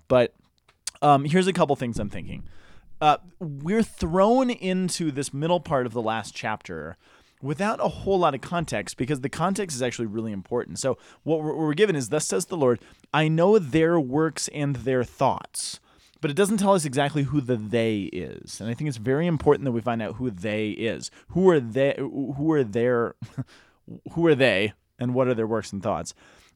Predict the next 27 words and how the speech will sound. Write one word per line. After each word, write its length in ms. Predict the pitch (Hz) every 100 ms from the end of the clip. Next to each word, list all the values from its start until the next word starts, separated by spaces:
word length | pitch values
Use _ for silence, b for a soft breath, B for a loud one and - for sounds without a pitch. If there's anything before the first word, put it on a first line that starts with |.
| -
Um, 200 | 135 127
he 100 | 147
says, 160 | 135
"And 100 | 123
I 60 | 131
come 160 | 147 165
to 80 |
gather 400 | 117 120 123 160
the 100 | 147
nations 480 | 123 127 175 - 190
of 120 | 143
every 200 | 110 117
language, 520 | 113 147 196 202 202 160
and 80 |
they 80 | 147
shall 160 | 127 123
come 200 | - 170
to 40 | 165
see 120 | 139
my 160 | 117
glory. 500 | 104 127 160 180 185 - B B
I'll 100 | 143
set 200 | - 110
a 40 |
sign 440 | - - 131 147 180
among 300 | 185 185 190
them. 300 | 196 202